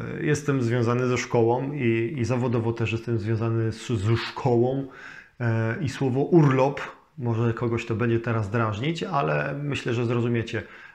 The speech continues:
E, w takim świecie szkolnym urlop do końca, no, istnieje, ale nie istnieje. E, bo przecież są wakacje, ferie i tam polecam, jeśli ktoś się zastanawia, jak to jest mieć wakacje albo ferie,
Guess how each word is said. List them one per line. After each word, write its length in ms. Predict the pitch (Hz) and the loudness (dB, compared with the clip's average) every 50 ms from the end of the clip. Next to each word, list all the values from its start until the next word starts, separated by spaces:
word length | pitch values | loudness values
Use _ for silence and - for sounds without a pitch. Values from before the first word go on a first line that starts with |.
| _ - | _ -10
E, 320 | 123 120 127 135 135 135 147 147 147 143 | -8 -8 -6 -6 -6 -6 -6 -6 -8 -8
w 80 | 131 - | -8 -6
takim 240 | - 139 - 143 139 | -6 -4 -4 -2 -2
świecie 340 | - - 143 139 139 147 135 | -2 0 -2 0 0 -2 -2
szkolnym 460 | - - - 139 135 139 139 139 139 | -2 -2 0 0 0 0 0 -2 -2
urlop 420 | - 156 135 131 139 139 131 127 131 | -2 -2 0 2 0 0 0 0 -2
do 120 | 117 117 | -2 -2
końca, 540 | 117 - 151 151 156 151 151 - 143 143 147 | 0 0 0 2 0 0 0 -2 0 0 0
no, 480 | 156 180 202 208 202 196 185 202 226 - | 0 0 0 0 0 -2 -2 -4 -6 -4
istnieje, 640 | - - - - 311 320 311 302 294 294 285 294 294 - - | -4 -4 -2 0 2 2 2 2 2 0 0 0 -4 -8 -2
ale 380 | - 208 196 196 202 202 196 190 | 0 0 2 2 2 2 2 2
nie 180 | 170 147 139 123 | 2 2 2 2
istnieje. 400 | 110 - - - 110 98 92 - - - - - - - - - - _ - | 0 -2 -4 -4 -4 -4 -6 -10 -12 -16 -18 -16 -14 -14 -14 -16 -14 _ -4
E, 460 | 127 120 117 117 117 113 113 113 120 | 0 0 2 2 2 0 -2 -2 -2
bo 160 | 123 117 127 | -2 -2 -2
przecież 300 | 120 123 127 131 113 - | -2 -2 -2 -2 -2 -2
są 140 | - 123 120 | 0 0 2
wakacje, 600 | 98 104 107 - - 120 117 113 - - - 120 | 2 2 0 2 2 4 4 2 2 2 0 2
ferie 520 | 113 - 120 120 117 113 110 107 110 110 110 | 2 2 2 2 2 2 2 0 0 0 -2
i 60 | 107 | -2
tam 440 | 107 113 104 101 101 101 98 95 104 101 104 - 90 85 - 64 - - _ _ _ - _ _ _ _ _ _ _ _ _ _ | -4 -4 -4 -4 -4 -4 -4 -4 -6 -8 -10 -10 -12 -12 -14 -14 -16 -20 _ _ _ -20 _ _ _ _ _ _ _ _ _ _
polecam, 640 | - - 151 147 147 147 - 139 135 135 135 - 143 | -4 -2 0 0 0 -2 -2 -2 -2 -2 -4 -6 -4
jeśli 260 | 131 123 - - 117 | -4 -4 -4 -4 -8
ktoś 280 | 117 - - 127 117 113 | -8 -6 -4 -4 -4 -4
się 200 | - - - 120 | -4 -4 -4 -2
zastanawia, 840 | 101 113 120 117 - - - 123 120 123 123 120 107 113 113 110 107 - - - - - - - | 0 -2 -2 -4 -4 -6 -4 -4 -2 -2 0 0 0 0 0 -2 -2 -6 -12 -16 -18 -12 -6 -6
jak 160 | 123 117 - | -4 -4 -2
to 100 | - 127 | -2 0
jest 160 | 123 113 101 | 0 0 0
mieć 140 | 120 113 104 | 0 -2 -2
wakacje 420 | 101 117 - - 123 120 - 117 | -2 -4 -2 -4 -4 -4 -2 -4
albo 140 | 110 104 107 | -4 -4 -6
ferie, 360 | - - 127 123 127 120 120 | -6 -6 -4 -2 -2 -2 -2